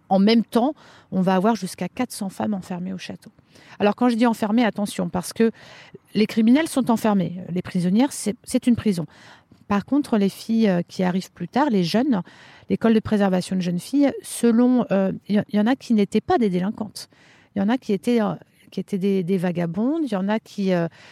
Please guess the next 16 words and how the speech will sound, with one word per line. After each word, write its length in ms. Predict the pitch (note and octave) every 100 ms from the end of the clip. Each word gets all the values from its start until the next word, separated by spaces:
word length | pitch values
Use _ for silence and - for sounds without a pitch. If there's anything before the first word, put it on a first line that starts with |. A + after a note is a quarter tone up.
| - - - _
qui 200 | - G3+
étaient, 420 | G3 - G#3+ A3 G#3+
euh, 480 | F3+ E3+ E3 E3 E3 _ _ _ _ -
euh, 360 | F3 E3+ E3 E3
ben, 400 | E3 E3+ E3+ E3+
euh, 640 | D#3+ D#3+ D#3 D3+ D#3 D3
des 440 | D#3 G#2+ C#3 D#3 F#3
prostituées, 680 | - G3+ - F#3 - G3+ G#3+
effectivement. 1160 | - E3+ - F#3 E3+ F3+ F#3+ A3 C4 D4 D4
Euh, 300 | A3+ F#3+ F#3 F3 - - - -
il 80 |
y 80 | F3+
en 140 | F#3 F#3+
a 160 | G#3
qui, 420 | - - G3+ G3
euh, 400 | G3 F3 E3+ E3